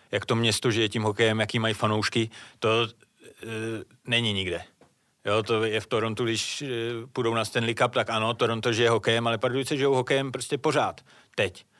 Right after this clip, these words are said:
A je to skvělý. A my se těšíme na to, nebo přáli bychom si,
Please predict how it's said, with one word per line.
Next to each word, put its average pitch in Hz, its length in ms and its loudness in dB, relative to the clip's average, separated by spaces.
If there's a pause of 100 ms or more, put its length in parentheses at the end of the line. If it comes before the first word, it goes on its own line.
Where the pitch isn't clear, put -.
(300)
A 110 440 2
je 127 120 -2
to 131 140 0
skvělý. 117 480 0 (320)
A 120 200 0 (340)
my 135 240 2
se 147 300 0
těšíme 143 420 0
na 127 120 2
to, 120 240 4
nebo 123 260 2
přáli 117 340 -2
bychom 117 320 -4
si, 117 300 -2